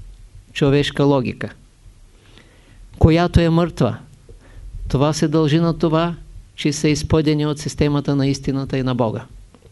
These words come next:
Нужен е радикален вътрешен прелом. Само тогава, само това може да смили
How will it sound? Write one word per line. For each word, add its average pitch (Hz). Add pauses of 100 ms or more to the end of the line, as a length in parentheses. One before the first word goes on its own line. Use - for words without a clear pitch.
(960)
Нужен 196
е 190 (200)
радикален 170
вътрешен 160
прелом. 151 (1600)
Само 196
тогава, 185 (640)
само 185
това 180
може 170
да 156
смили 160